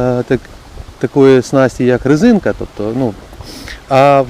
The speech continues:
взагалі ця резина використовується авіама-, в, в авіамодельному, м, е,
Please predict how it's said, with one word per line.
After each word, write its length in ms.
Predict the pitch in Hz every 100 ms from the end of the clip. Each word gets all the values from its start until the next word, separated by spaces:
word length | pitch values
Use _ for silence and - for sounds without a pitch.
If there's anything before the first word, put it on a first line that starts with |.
| 131
взагалі 400 | 120 143 165 240
ця 220 | 226 160
резина 360 | 147 139 175 165
використовується 920 | 135 143 135 - 180 160 139 135 123 127 123
авіама-, 680 | 135 135 139 139 139 135 135
в, 400 | 123 123 127 135
в 160 | 127
авіамодельному, 880 | 135 131 135 135 135 131 127 127 123 - - - - - - -
м, 220 | 135 131
е, 480 | 123 120 120 120 117